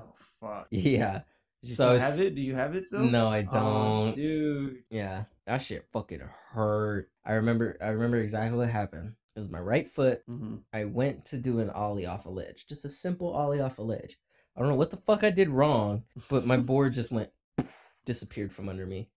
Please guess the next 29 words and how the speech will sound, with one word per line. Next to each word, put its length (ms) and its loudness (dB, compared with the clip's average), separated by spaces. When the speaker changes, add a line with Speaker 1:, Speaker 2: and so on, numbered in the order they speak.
Speaker 1:
Oh 260 -10
my 260 -20
God. 180 -18
Speaker 2:
Yeah, 320 0
so 180 -2
I 60 2
went 180 2
to 80 -2
land, 680 2
and 160 0
I, 220 -2
there 120 2
was 140 0
some 320 0
water 260 2
on 80 2
the 80 -4
ground. 360 -2
This 160 0
foot 300 0
slipped 500 2
out, 320 0
and 240 2
then 180 6
I 180 4
sat 1000 0
on 160 2
my 220 0
foot 300 2